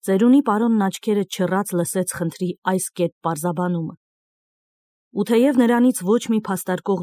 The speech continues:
դուրս չէր գա, բայց ուներ մի ողջամտություն, որով չեն փայլում շատ տրամաբաններ։ Տվյալ նյութի մասին խոսելիս ոչինչ չասել, երբ ոչինչ չի կարելի ասել։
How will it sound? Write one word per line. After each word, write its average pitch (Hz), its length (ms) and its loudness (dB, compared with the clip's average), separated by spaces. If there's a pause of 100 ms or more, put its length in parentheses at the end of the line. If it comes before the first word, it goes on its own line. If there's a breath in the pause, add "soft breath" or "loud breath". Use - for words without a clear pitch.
դուրս 170 240 -6
չէր 180 300 -2
գա, 170 100 -6 (840)
բայց 196 280 -2
ուներ 220 240 2
մի 214 140 4
ողջամտություն, 196 760 -4 (720)
որով 196 320 0
չեն 214 300 0
փայլում 160 400 -6
շատ 165 260 -6
տրամաբաններ։ 156 760 -6 (1000)
Տվյալ 190 400 2
նյութի 180 320 -2
մասին 175 320 -4
խոսելիս 190 460 -2 (580)
ոչինչ 214 400 2
չասել, 208 480 -8 (320)
երբ 170 400 -2
ոչինչ 170 320 -2
չի - 320 -8
կարելի 151 400 -10
ասել։ - 320 -18